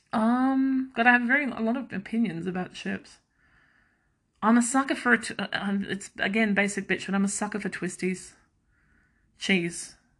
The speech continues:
Cheese is a superior flavour of twisty. Yeah, you know what? That's probably it. Let's go cheese twisties as my, my absolute favourite. Chicken, close second. <laughs> Anyway, next question is,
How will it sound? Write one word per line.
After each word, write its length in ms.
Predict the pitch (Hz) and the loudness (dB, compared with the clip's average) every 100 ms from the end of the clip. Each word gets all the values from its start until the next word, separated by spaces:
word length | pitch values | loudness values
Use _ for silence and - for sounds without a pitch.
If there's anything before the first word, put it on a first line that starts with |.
| _ | _
Cheese 280 | - 190 190 | -4 -2 0
is 120 | 185 185 | -2 -6
a 40 | |
superior 480 | - 180 - 180 170 | -6 -4 0 2 0
flavour 360 | 170 165 175 | -4 -8 -6
of 100 | 175 | -8
twisty. 460 | - - - 185 185 _ _ _ _ _ _ _ _ _ | -8 -12 -8 -8 -8 _ _ _ _ _ _ _ _ _
Yeah, 100 | 247 | 0
you 120 | 269 262 | 4 6
know 120 | 262 | 6
what? 120 | 254 | 4
That's 160 | 247 247 | 2 0
probably 300 | 220 190 165 | -4 -2 -2
it. 160 | 160 | -2
Let's 140 | 196 196 | -6 -2
go 120 | 202 | -4
cheese 300 | 202 170 - | -2 -6 -6
twisties 380 | 170 - 160 170 | -8 -4 -4 -4
as 100 | 170 | -4
my, 260 | 175 165 175 | -4 -6 -10
my 280 | - 175 170 - | -6 -6 -6 -4
absolute 400 | 175 175 - 170 | -4 -2 -4 -6
favourite. 380 | - 156 170 165 190 - _ _ _ - - - - | -6 -6 -2 -2 -4 -18 _ _ _ -20 -20 -20 -14
Chicken, 460 | - - 294 277 277 | 0 2 4 2 2
close 260 | - 208 202 | 0 0 0
second. 440 | 175 185 180 180 - - - 262 - | -2 -2 -6 -6 -4 -4 0 -2 2
<laughs> 340 | 262 320 - - 226 | 2 2 -2 -4 -4
Anyway, 480 | 208 220 208 240 - - 453 480 - 311 262 | -2 2 4 4 0 -8 -4 -2 -4 -8 -6
next 280 | 240 262 - | 0 0 4
question 420 | 254 247 - 233 | 4 4 2 0
is, 480 | - 208 208 208 | 0 2 2 0